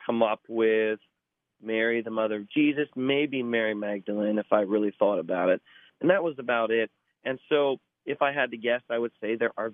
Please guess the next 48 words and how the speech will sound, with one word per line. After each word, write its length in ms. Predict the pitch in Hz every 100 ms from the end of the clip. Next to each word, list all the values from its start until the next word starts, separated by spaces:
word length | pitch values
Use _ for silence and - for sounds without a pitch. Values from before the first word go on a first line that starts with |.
| -
very 340 | 107 110 113 -
few 220 | 117 113
women 480 | 110 110 107 110 120 _ _ _ -
leaders 420 | 120 120 123 131
mentioned 280 | 113 110 104
in 20 | 120
the 60 |
New 100 | 117
Testament. 380 | 117 160 156 113
And 60 | 113
that's 140 | 120 -
just 180 | 160 -
not 220 | 123 110 - -
true. 280 | 139 117 104 _ - - -
If 100 | -
you 140 | 147 131
open 440 | 170 180 175 175
your 160 | 131 135
Bibles 460 | 127 127 127 123 - -
to 100 | 113
a 40 | -
text 220 | 120 - -
like 160 | 113 - 117
Romans 400 | 117 120 113 107
chapter 280 | - 110 110 -
sixteen, 520 | 113 - - 165 180 _ _ _
most 200 | 127 135
people 200 | - 139
don't 200 | 120 107
get 160 | 107 139 -
all 200 | 127 131
the 60 |
way 100 | 127
to 40 | 123
the 100 | 123
end 100 | 120
of 80 | 104
Romans, 360 | 117 131 165 -
but 100 | 127
it's 140 | 117
a 60 | 113
very 240 | 117 117
important 420 | 113 - 117 101 -
chapter. 500 | 131 131 - 127 131 _ - - _
You 220 | 131 170
actually 360 | 185 - 185 185
read, 540 | 135 120 127 131 135
um, 400 | 135 123 120 117